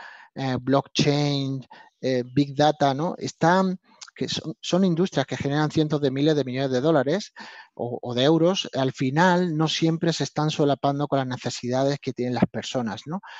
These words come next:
Eh, estamos viendo a personas mayores, eh, niños, migrantes, muchas personas que, como decía antes Albert, están fuera del radar, ¿no? Que, y que esas tecnologías no están impactándoles de una forma positiva y directa.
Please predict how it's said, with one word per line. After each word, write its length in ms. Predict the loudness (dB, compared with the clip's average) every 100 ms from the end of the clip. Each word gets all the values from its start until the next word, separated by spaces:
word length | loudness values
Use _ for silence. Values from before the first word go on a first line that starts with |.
| -20 -16 -6
Eh, 520 | -2 0 0 0 -2
estamos 320 | -2 -2 -2
viendo 160 | -2 -2
a 60 | -4
personas 360 | -6 -6 -4
mayores, 760 | -4 -2 2 4 4 4 0 -6 -20 -18 -10
eh, 220 | -8 -6
niños, 640 | -4 -4 -2 -2 -2 -4
migrantes, 680 | -6 0 2 2 0 -2 -2
muchas 360 | -2 0 0
personas 420 | 0 -2 0 0 0
que, 100 | -4
como 160 | -2
decía 200 | -2 -2
antes 180 | 0 2
Albert, 280 | 4 2 0
están 280 | 0 -4 0
fuera 200 | 2 4
del 160 | 2
radar, 380 | 2 2 2 0 -4
¿no? 240 | -6 -6
Que, 220 | -2 -2 -4 -10 -20 _
y 120 | -8 0
que 180 | 2
esas 280 | 2 0 -2
tecnologías 520 | 0 2 2 2 0
no 180 | 0 -2
están 400 | -2 0 0 -2 -8 -18 _
impactándoles 840 | -6 -4 -4 -2 0 2 2 2 2
de 180 | 2 2
una 180 | -2
forma 280 | -4 -4 -4
positiva 500 | -4 -6 -6 -4 -2
y 80 | 0
directa. 420 | -2 -4 -6 -14